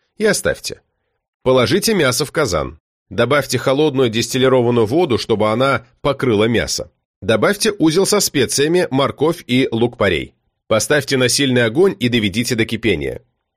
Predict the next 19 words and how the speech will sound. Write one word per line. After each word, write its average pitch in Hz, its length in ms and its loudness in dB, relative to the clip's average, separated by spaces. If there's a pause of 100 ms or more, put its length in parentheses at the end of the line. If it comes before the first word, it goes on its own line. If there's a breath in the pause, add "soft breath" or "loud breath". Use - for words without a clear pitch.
(380)
Уменьшите 156 640 0
огонь 123 420 0
и 139 140 0
готовьте 147 760 0 (120)
на 151 140 0
небольшом 110 580 0
огне. 90 340 -4 (580)
Добавляйте 123 600 0
дистиллированную 131 760 2
воду 156 280 2
по 104 140 -2
мере 123 240 0
необходимости, 135 760 -2
чтобы 117 320 0
мясо 110 380 2
постоянно 127 720 0
было 151 240 2
покрыто 104 460 -2
водой. 82 440 -2